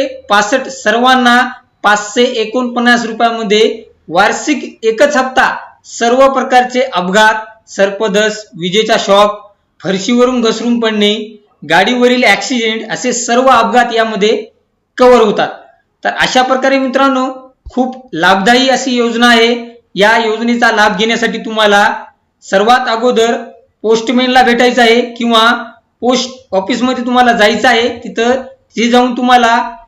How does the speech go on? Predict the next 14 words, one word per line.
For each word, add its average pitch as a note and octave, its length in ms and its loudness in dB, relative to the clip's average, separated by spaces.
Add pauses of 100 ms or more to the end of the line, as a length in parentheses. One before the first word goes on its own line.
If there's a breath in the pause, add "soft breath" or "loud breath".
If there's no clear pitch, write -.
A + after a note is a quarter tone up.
(200)
पोस्ट A#3+ 300 0
पेमेंट A#3+ 320 2
बँकमध्ये A#3+ 560 2 (280)
अकाउंट C4+ 420 2
उघडायचं B3 340 2
आहे, F3 180 0 (300)
म्हणजेच A#3 460 0 (180)
खातं A#3 360 2
उघडून C4 240 0
घ्यायचं A#3+ 320 2
आहे A3+ 220 0 (340)
आणि G#3 180 -4
नंतर A#3 440 0
तुम्ही B3 340 0